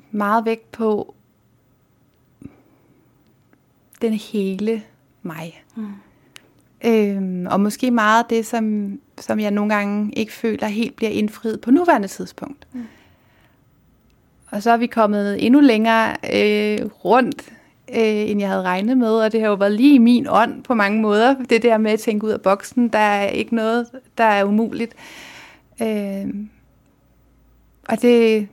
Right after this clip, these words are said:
Speaker 1: det motiverer rigtig meget for netop at springe ud i det, som jeg selv gav mig selv det råd lige før.
Speaker 2: Hvad har du lyst til at holde fast i,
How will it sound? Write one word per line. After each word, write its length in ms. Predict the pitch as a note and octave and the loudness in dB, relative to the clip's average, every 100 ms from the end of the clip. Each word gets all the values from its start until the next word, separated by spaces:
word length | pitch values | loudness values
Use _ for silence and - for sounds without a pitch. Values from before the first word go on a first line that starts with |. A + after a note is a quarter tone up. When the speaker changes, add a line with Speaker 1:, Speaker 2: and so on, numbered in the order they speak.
| - | 0
Speaker 1:
det 100 | B3 | 6
motiverer 720 | A#3+ A#3 A#3+ A3 C4+ B3+ B3 | 6 6 0 2 2 2 0
rigtig 260 | F#3 - F#3+ | -2 -2 -6
meget 280 | E3+ F3+ F#3 | -2 -4 -2
for 300 | G3 F#3+ - | -4 -4 -4
netop 340 | G#3+ G#3 A3 G#3+ | -2 0 0 0
at 100 | G#3 | -4
springe 320 | - G#3+ G#3 | 0 0 2
ud 120 | A3+ G#3+ | 0 0
i 160 | G#3 | -2
det, 160 | G3 G#3 | -2 -6
som 180 | G#3 G3 | -4 -6
jeg 120 | F#3+ | -6
selv 300 | G#3 - F#3+ - _ _ | -6 -8 -12 -20 _ _
gav 180 | A3 G3 | -4 -2
mig 120 | G#3 | -2
selv 200 | G3+ - - | -2 -6 -4
det 80 | G3+ | -4
råd 200 | G#3 - | -2 -2
lige 180 | G#3 G3+ | -4 -6
før. 360 | - G3 F#3+ - - - - - - _ _ _ _ _ _ _ _ _ _ _ _ - | -4 -4 -4 -12 -20 -20 -20 -20 -20 _ _ _ _ _ _ _ _ _ _ _ _ -16
Speaker 2:
Hvad 80 | G3+ | -14
har 140 | G#3+ | -10
du 80 | A#3 | -8
lyst 280 | G3+ G#3 - | -6 -8 -8
til 100 | A3 | -12
at 100 | G3 | -12
holde 260 | F#3+ F3 | -12 -14
fast 500 | E3+ - F#3 F3+ - | -14 -12 -12 -12 -14
i, 120 | G3+ | -16